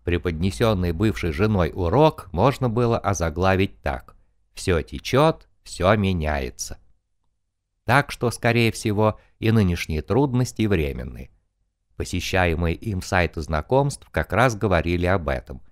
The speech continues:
Гришка будто попал в цветущий сад. Руками ничего не трогал,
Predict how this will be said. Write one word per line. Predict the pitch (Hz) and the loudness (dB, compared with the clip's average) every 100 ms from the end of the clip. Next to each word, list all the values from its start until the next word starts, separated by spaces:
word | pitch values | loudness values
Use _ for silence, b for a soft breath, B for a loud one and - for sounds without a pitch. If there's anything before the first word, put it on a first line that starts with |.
| _ _ - | _ _ -4
Гришка | 87 156 160 - | 4 4 4 0
будто | 139 139 139 139 | 0 0 0 -2
попал | 127 131 - 131 123 | 2 0 2 2 2
в | - | -2
цветущий | - 85 - 107 101 - 95 | -4 -4 0 0 0 -2 -4
сад. | - 76 67 - - _ _ _ | -2 -2 -2 -4 -18 _ _ _
Руками | 73 80 95 123 131 | -6 -4 0 2 2
ничего | 131 127 - 117 | -2 -2 -2 -2
не | 117 127 | -2 -2
трогал, | - 104 69 67 67 | 0 2 0 -2 -10